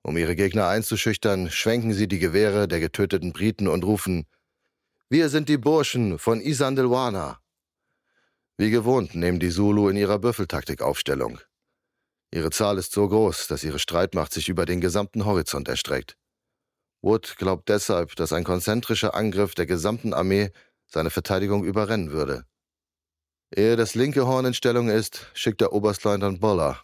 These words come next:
mit seiner Kavallerie aus, um einen Scheinangriff gegen das rechte Horn auszuführen. Der lässt seine Reiter achthundert Meter vor dem Feind absitzen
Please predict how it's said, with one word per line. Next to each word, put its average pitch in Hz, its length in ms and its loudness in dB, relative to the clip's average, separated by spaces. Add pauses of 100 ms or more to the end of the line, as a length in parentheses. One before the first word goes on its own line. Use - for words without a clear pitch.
mit 82 140 -4
seiner 90 240 0
Kavallerie 101 500 0
aus, 95 340 2 (300)
um 98 160 0
einen 101 200 0
Scheinangriff 92 600 -2
gegen 95 220 0
das 98 200 0
rechte 95 320 -2
Horn 78 240 -2
auszuführen. 65 720 -6 (1080)
Der 80 100 0
lässt 85 180 0
seine 87 240 0
Reiter 92 400 0
achthundert 107 400 -2
Meter 104 280 0
vor 110 140 0
dem 98 140 0
Feind 98 240 -2
absitzen 117 560 0